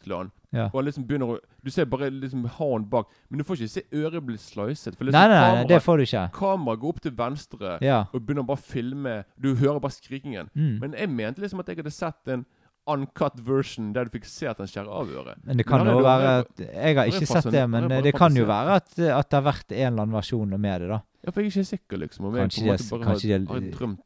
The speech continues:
Speaker 1: det.
Speaker 2: innskutte filmgreier,
Speaker 1: Nei, men jeg
Speaker 2: bare for
Speaker 1: kødder ikke. Jeg synes, jeg googlet på nettet, jeg
Speaker 2: Mm.
Speaker 1: skrev Reservoir Dogs Air Scene Uncut.
Speaker 2: Ja.
Speaker 1: Og så, uansett hva jeg tok, så var det bare den samme versjonen.
Speaker 2: Ja, ok.
Speaker 1: Så jeg vet ikke om det er bare jeg som har, eh,
Speaker 2: Ja.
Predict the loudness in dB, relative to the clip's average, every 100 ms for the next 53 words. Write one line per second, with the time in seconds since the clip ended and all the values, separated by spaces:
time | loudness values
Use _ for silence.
0 | -14 -6 4 6 6 0 -2 -2 -2 0
1 | 0 -2 -2 -2 -2 -4 -6 -6 -4 -4
2 | -2 -2 0 2 2 2 -2 -4 -2 -2
3 | -2 -10 -10 -2 -2 -2 -4 -4 -4 -8
4 | -10 -8 -4 -2 -2 -2 -2 -4 -6 -4
5 | -6 -8 -8 -6 -6 -8 -12 -12 -12 -16
6 | -12 -12 -12 _ -4 -4 -4 _ _ -8
7 | 0 2 2 -4 _ _ -2 0 0 -2
8 | -4 -4 -6 -6 -6 -6 -6 -8 -8 -10
9 | -10 -10 -10 -2 0 0 -2 -10 -8 -6
10 | -4 -4 -6 -6 -8 -8 -8 -6 -6 -6
11 | -6 -8 -12 _ _ -2 0